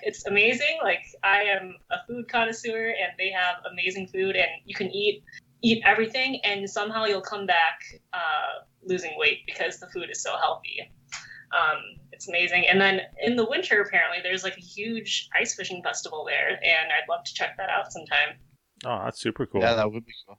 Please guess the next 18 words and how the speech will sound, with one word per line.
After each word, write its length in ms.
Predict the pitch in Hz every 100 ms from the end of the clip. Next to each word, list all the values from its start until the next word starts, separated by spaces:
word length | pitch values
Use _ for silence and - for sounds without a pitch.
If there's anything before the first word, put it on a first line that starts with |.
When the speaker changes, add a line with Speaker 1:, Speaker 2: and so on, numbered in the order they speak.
| _ -
Speaker 3:
I 140 | 123
might 200 | 180 170
need 160 | 143 113
to 80 | 107
go 180 | 110
'cause 160 | 107 -
I 80 | 117
need 180 | 135 120
to 100 | 120
lose 200 | 113 104
a 60 |
few 220 | 101 107 107
pounds, 340 | 101 104 104
and 80 | 101
I 60 |
love 260 | 101 107 104
eating, 260 | 113 107 95
so. 280 | - 98